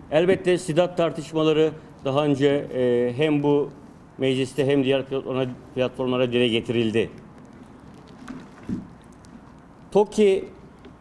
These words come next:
birçok ilde Sidat'ı yaparken Bursa'nın kaynaklarının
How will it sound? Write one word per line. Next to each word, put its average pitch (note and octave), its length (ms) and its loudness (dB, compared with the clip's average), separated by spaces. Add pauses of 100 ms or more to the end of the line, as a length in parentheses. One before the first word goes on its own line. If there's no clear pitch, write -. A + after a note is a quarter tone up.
birçok F3 400 0
ilde D#3+ 360 4
Sidat'ı D#3+ 320 0
yaparken D#3 680 0 (1040)
Bursa'nın F3+ 400 2
kaynaklarının D#3 960 2